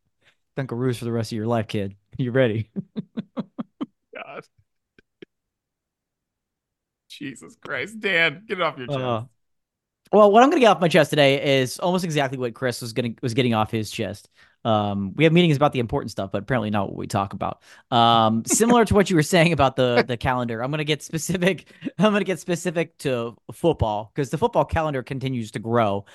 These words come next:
Speaker 1: like you both alluded to. We got less preseason games now, more regular season games,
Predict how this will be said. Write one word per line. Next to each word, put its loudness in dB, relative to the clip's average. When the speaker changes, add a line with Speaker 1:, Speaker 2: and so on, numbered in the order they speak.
Speaker 1:
like 2
you 0
both 2
alluded -4
to. -10
We 4
got 4
less 4
preseason 0
games 2
now, 0
more -2
regular -2
season -6
games, -4